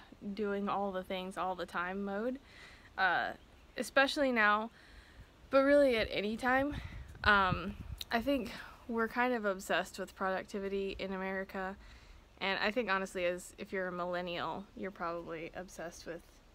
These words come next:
productivity because it's just, it's been ingrained into you that your value as a person is in how much you get done, um, and that's just not true.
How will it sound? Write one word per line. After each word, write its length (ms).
productivity 680
because 260
it's 220
just, 400
it's 160
been 160
ingrained 540
into 220
you 460
that 260
your 340
value 580
as 140
a 60
person 640
is 240
in 420
how 320
much 320
you 140
get 320
done, 440
um, 600
and 140
that's 220
just 160
not 240
true. 440